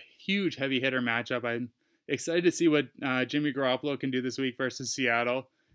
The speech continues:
He had a great week last week. It's gonna be on the, the main stage on Monday night. If he can pull this one off, it's gonna be huge for that team.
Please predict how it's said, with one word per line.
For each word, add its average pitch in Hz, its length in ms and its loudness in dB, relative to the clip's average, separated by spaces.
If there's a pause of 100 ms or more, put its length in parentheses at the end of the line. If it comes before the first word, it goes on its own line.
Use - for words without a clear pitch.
(100)
He 139 60 -2
had 120 100 4
a 120 60 2
great 139 260 0
week 147 200 2
last 131 260 -2
week. 135 160 -4
It's 131 120 -8
gonna 127 140 -2
be 123 120 -2
on 123 140 -2
the, 120 260 -2
the 127 80 -2
main 131 280 2
stage 127 320 -2
on 117 180 0
Monday 123 300 0
night. 120 260 0
If 120 80 -10
he 135 120 -6
can 131 140 -2
pull 139 200 -6
this 135 180 -4
one 139 120 -2
off, 123 220 -4
it's 120 120 -10
gonna 127 160 -2
be 117 140 -6
huge 120 320 -6
for 123 100 -8
that 107 220 -4
team. 120 320 -6